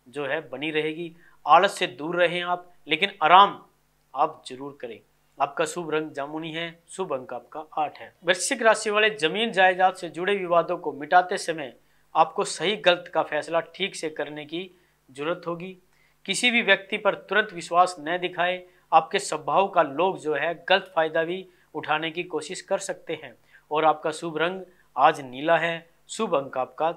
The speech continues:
छह है। धनु राशि वाले, आपकी जरूरत पूरी हो रही है,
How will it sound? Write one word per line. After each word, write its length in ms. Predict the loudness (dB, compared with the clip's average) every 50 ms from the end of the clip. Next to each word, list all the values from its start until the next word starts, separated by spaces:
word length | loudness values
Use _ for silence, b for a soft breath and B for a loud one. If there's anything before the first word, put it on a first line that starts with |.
| -6 -12
छह 160 | -8 -6 -4
है। 240 | -4 -6 -8 -14 -20 -20 _ -4
धनु 240 | -2 0 0 4 8
राशि 280 | 10 10 10 8 4 2
वाले, 220 | 4 6 4 4 8 10
आपकी 320 | 12 12 12 10 4 -4 -4
जरूरत 440 | -2 0 2 4 4 4 2 -4 -8
पूरी 200 | -4 0 0 2
हो 160 | 2 2 2 2
रही 280 | 2 2 0 -2 -2
है, 260 | -2 -2 -4 -4 -10